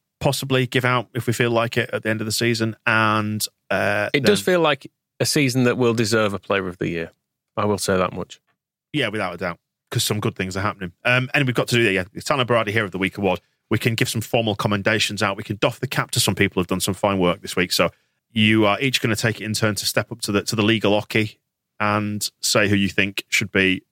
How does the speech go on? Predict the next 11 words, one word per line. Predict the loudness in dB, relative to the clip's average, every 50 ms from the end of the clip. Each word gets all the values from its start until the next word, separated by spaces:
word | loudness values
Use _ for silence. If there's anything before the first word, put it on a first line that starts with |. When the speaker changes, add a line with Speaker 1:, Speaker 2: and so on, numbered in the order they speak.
| _ _
Speaker 1:
the | -6 -2
villain | 0 0 0 0 -2
of | -4 -4 -2
the | -2
week. | -2 -2 -2 -4 -6 -8 -10 _ _ _ _ _ _ _ _ _ -2
Then | 0 2
we | 2 4
will | 4 4 4 2 0 -4 _ _ _ _ _
discuss, | -4 -2 -2 0 2 0 0 0 -2 -6 -6 -8 _ _ _ _ _ _ _ _ _ _ _
um, | -10 -10 -10 -6
dissect, | -2 0 2 2 4 2 2 0 -2 -6 -10 -10 -10